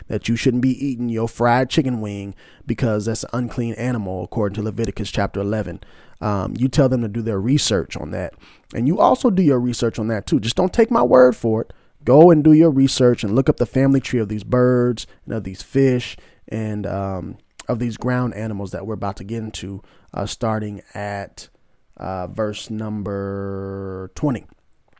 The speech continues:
So verse number twenty, it says, "All fowls that creep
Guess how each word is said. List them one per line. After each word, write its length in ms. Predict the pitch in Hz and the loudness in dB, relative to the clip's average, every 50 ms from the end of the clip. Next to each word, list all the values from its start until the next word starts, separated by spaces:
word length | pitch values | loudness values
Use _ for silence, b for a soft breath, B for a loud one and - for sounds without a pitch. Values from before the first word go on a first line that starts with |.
| _ _ _ - - - | _ _ _ -20 -20 -14
So 120 | - - 101 | -10 -8 -4
verse 240 | 98 139 143 - - | -2 -2 0 2 2
number 140 | 147 139 | 2 2
twenty, 320 | 127 - 151 131 107 104 - b b b b b b b b | 2 0 -2 -2 -4 -6 -12 b b b b b b b b
it 60 | 143 | -8
says, 320 | - - 127 113 110 - - - | -4 -2 -2 -2 -2 -4 -2 2
"All 300 | 127 143 151 170 180 185 | 6 8 8 10 8 8
fowls 640 | - - - 165 143 131 123 110 104 104 113 117 | 6 4 4 4 6 6 4 4 2 0 -2 -2
that 220 | 120 113 104 - - | -4 -4 -4 -4 -8
creep 400 | - - 165 147 117 110 - | -6 -2 -2 -2 -2 -2 -8